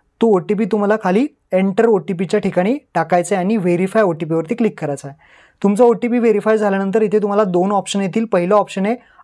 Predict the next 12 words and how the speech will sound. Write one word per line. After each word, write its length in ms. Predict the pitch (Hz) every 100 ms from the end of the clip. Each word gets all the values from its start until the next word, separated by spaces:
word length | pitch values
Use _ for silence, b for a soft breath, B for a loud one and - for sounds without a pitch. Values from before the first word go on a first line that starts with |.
| -
"I 140 | 180 220
have 300 | 202 208 247 247 _ 190
epic 280 | 196 226 208
number", 260 | 202 196 233 277
दुसरं 300 | 160 180 220
ऑप्शन 280 | 208 190 208
आहे, 260 | 226 185 196
"I 40 |
don't 340 | 165 220 226 208
have 100 | 226 196
epic 260 | 185 185 165
number". 220 | 156